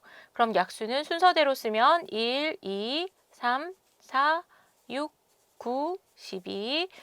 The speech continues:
십팔, 삼십육이고요. 그 다음에 약수의 개수는 가로가 세 칸, 세로가 세 칸이니까 세 칸 곱하기 세 칸. 몇 칸이 만들어져요?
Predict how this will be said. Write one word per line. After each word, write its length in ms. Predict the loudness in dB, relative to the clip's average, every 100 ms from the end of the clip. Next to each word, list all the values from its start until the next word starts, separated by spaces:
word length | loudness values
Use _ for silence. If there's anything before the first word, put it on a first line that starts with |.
| -20 -8
십팔, 480 | -6 -6 -4 -6 -8 _ -20 -20 _
삼십육이고요. 1200 | -4 -2 -2 -4 -4 -6 -8 -8 -4 -2 -2 -4 _ -20 _
그 120 | 2
다음에 200 | 4 6
약수의 400 | 4 2 0 0
개수는 480 | 0 -4 -2 -2 -2 -10 -20 _
가로가 440 | -6 -4 -2 -4 -2
세 120 | -4 0
칸, 480 | 0 2 0 -4 -16
세로가 380 | -4 0 2 0
세 80 | 0
칸이니까 680 | -2 -2 -2 -2 4 4 4 -4 _
세 140 | -6 -4
칸 280 | 2 2 2
곱하기 380 | -2 -2 -2
세 120 | -4 -8
칸. 180 | -8 -10 2
몇 240 | 4 4
칸이 500 | 2 0 0 -4 -6 0
만들어져요? 720 | 0 4 2 4 6 6